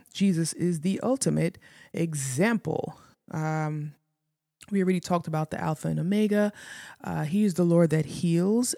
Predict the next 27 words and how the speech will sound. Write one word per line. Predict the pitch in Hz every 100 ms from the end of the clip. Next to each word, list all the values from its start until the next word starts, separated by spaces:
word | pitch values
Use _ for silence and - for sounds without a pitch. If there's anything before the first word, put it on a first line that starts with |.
| -
And | 170 165 160 160 160
a | -
lot | 165 170 214
of | 220
times | 196 175
we | 170
focus | 175 - 170 170 - -
on | 160 151
physical | - - - 190 190 208 226 220
healing, | 214 214 214 214 220 - - - - -
but | 175 160
there's | 170 165 160
also | - 165 165 - 170
spiritual, | 160 - - 185 180 185 180
there's | 165 151
mental. | 151 156 175 185 - 165
There's, | 151 151 143 - - - - _
some | - 190
of | 196 190
us | 185
are | 185
broken | 151 165 196 196 190 151 147 - -
mentally | 175 180 180 165 165
because | 156 160 170 160 151 -
of | 165 151
things | - 170 156
that | 160 156